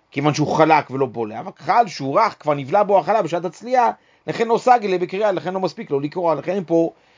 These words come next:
אין פה באמת, אה, ראיה והוכחה לדברי רב שמותר בהכחל, באכילה. וכדי אמרי, יש, יש, אה, לישנה שנייה פה, אמר בזה אמר רב, "אין עובר אליו ואסור". יש אומרים שהכוונה אין עובר אליו לגבי הכחל ואסור לאכול מדרבנן.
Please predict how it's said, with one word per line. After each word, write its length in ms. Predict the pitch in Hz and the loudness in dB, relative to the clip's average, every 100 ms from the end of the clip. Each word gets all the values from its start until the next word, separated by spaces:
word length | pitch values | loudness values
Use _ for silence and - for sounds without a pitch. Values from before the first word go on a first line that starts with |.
| _ - | _ -4
אין 160 | 233 | 0
פה 120 | 185 190 | 4 4
באמת, 380 | 175 185 - | 6 2 2
אה, 320 | 160 143 131 131 - | 4 4 4 0 -2
ראיה 540 | 123 139 156 170 156 151 | 0 4 6 6 4 2
והוכחה 440 | 135 120 127 170 | -4 -10 -8 -6
לדברי 320 | 147 127 131 | -6 -8 -8
רב 300 | 139 180 175 165 _ _ _ | -2 -2 -2 -6 _ _ _
שמותר 440 | - 139 131 170 | -8 -2 4 4
בהכחל, 800 | 156 143 135 131 - 151 151 143 135 | 6 4 4 2 -4 0 2 2 0
באכילה. 480 | 123 120 131 117 92 _ _ _ _ _ _ - | -2 -2 -4 -10 -10 _ _ _ _ _ _ -4
וכדי 280 | 196 190 190 | 2 4 4
אמרי, 160 | 185 | 2
יש, 480 | 185 190 - - - _ _ _ _ _ - | -2 -2 -6 -16 -20 _ _ _ _ _ -4
יש, 300 | 165 156 180 | -2 0 2
אה, 100 | 165 | 2
לישנה 380 | 175 - 175 156 | 2 -2 -2 -2
שנייה 360 | 151 135 170 | -2 -2 -2
פה, 240 | 175 180 165 | 0 0 0
אמר 180 | 170 | 0
בזה 180 | 165 156 | 0 0
אמר 180 | 160 160 | 0 2
רב, 240 | 165 165 156 _ _ - | 2 2 -4 _ _ -6
"אין 80 | 185 | -2
עובר 260 | 196 202 | 2 2
אליו 120 | 214 220 | 4 4
ואסור". 440 | 196 160 269 220 | 2 0 -4 -6
יש 160 | - 180 | -6 -6
אומרים 200 | 208 220 | -6 -6
שהכוונה 440 | 180 170 175 208 | -6 -6 -4 -4
אין 100 | 196 | -2
עובר 300 | 196 180 180 | 2 2 2
אליו 240 | 190 196 208 | 2 2 2
לגבי 220 | 175 160 | -2 -2
הכחל 400 | 165 - 175 208 | -4 -2 0 0
ואסור 320 | 185 165 233 226 | 0 -4 -2 -2
לאכול 220 | 180 220 | -2 -2
מדרבנן. 500 | 214 196 185 175 | 0 0 0 -2